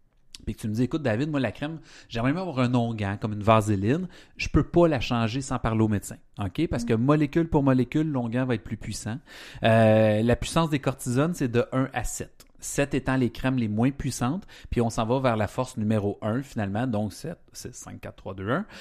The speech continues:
Speaker 1: Et là, la cortisone va être plus puissante, OK ? En vente libre, vous avez sur les tablettes de l'hydrocortisone, point cinq pour cent, de l'hydrocortisone, un pour cent.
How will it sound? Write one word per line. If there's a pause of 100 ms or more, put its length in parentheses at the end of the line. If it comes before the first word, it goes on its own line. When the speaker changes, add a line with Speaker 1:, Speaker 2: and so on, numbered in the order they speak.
(140)
Speaker 1:
Et
là,
la
cortisone
va
être (140)
plus
puissante, (140)
OK ? (600)
En
vente
libre,
vous
avez
sur
les
tablettes
de
l'hydrocortisone,
point
cinq
pour
cent,
de
l'hydrocortisone, (100)
un
pour
cent.